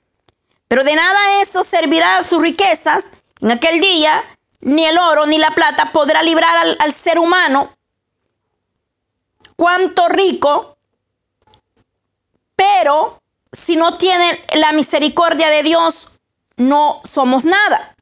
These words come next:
El verso doce dice, y vamos avanzando, "Cuando los justos se alegran, grande es la gloria".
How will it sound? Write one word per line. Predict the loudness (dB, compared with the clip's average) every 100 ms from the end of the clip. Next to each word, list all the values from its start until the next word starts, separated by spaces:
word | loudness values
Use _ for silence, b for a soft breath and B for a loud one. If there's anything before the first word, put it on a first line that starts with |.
| _ _ _ _ _ _ _ -20 B B B B B B
El | -4 0
verso | 0 0 0
doce | 0 0 0 -2
dice, | 0 0 0
y |
vamos | 0 2 2
avanzando, | 2 0 0 0 0
"Cuando | 0 0 0
los | 0
justos | 0 0 0 0
se | -2
alegran, | 0 0 0 0 0
grande | 0 0 0 0
es | 0
la | 0 0
gloria". | 0 0 0